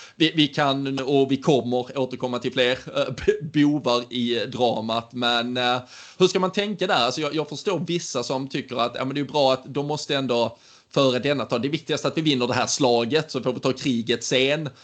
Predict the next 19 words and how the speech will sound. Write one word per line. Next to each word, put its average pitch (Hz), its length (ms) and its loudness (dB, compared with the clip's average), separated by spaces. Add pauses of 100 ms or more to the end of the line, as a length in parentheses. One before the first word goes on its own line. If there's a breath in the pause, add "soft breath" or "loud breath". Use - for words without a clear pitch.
(120 loud breath)
Men 135 340 -2 (140)
är 135 140 0
det, 139 100 0
det 135 200 2
då 127 360 2
okej 127 480 0
att - 320 -4 (180)
folk 127 220 0
som 135 140 -2
ändå 127 280 -2
egentligen 131 320 -2
sitter 127 340 -4
på 156 140 -2
pottkanten 120 600 0
vad 127 80 0
gäller 120 260 0
de 143 140 -2
här 139 180 2
frågorna 120 520 0